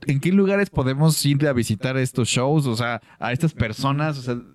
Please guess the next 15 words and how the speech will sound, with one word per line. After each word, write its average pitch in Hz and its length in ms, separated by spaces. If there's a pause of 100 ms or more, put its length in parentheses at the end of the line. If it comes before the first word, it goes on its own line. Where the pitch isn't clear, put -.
(140)
de 104 160
cerca 147 500
o, 107 300
o, 107 40
bueno, 120 260
de 95 60
lejos, 120 320
como 101 200
sea, 131 280 (360)
pero, 139 420
o 131 40
sea, 147 120
invitarnos, 147 680
o 120 40
sea, 127 240